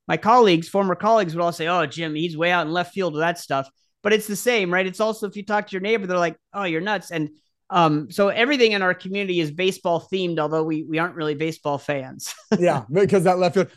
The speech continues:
Speaker 2: I love that, Jim. And, and, and, yeah, going back to, to what you were saying when you were, uh, you know, a financial advisor or what, wealth manager, I mean, it's so true that it's just wild that they, you know,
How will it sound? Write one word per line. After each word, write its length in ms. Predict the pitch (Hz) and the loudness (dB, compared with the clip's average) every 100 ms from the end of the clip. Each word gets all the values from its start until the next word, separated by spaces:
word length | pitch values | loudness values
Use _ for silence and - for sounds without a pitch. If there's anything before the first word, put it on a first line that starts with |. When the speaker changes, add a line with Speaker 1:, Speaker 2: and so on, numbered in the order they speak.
| - | -4
Speaker 2:
I 60 | |
love 160 | 208 247 | 0 2
that, 120 | 214 | 0
Jim. 140 | 208 262 | -2 -2
And, 120 | 247 | -4
and, 200 | 262 254 | -6 -8
and, 180 | 233 214 | -8 -8
yeah, 240 | 220 254 190 | -4 0 0
going 220 | 233 294 | -2 -2
back 160 | 262 196 | -6 -2
to, 180 | 226 | -2
to 120 | 180 226 | 0 -2
what 100 | 240 | 0
you 60 | |
were 80 | 196 | -4
saying 220 | 208 254 | -6 -6
when 100 | 220 | -4
you 80 | 175 | -4
were, 200 | 160 151 | -2 -4
uh, 100 | 147 151 | -4 -8
you 100 | 143 | -8
know, 160 | 131 | -8
a 180 | 120 101 - _ _ | -12 -16 -20 _ _
financial 380 | 160 180 202 170 | -8 -4 -2 -2
advisor 400 | 147 147 147 139 | -2 -2 -4 -6
or 80 | 135 | -4
what, 180 | 160 170 | -2 -2
wealth 240 | 165 165 | -2 -4
manager, 380 | 165 151 139 143 | -6 -8 -8 -8
I 20 | |
mean, 180 | 151 151 _ _ _ _ - | -8 -10 _ _ _ _ -4
it's 180 | 185 | -4
so 280 | - 285 262 | -4 -2 -2
true 300 | - 294 294 | -2 -2 0
that 180 | 196 151 _ _ - | 0 -4 _ _ -8
it's 180 | 196 - | -8 -8
just 260 | 277 254 185 | -6 -6 -4
wild 520 | 180 220 254 233 165 | -4 -2 0 0 -2
that 100 | - | -2
they, 240 | 190 196 | -4 -4
you 140 | 208 180 | -4 -4
know, 240 | 156 131 | -4 -8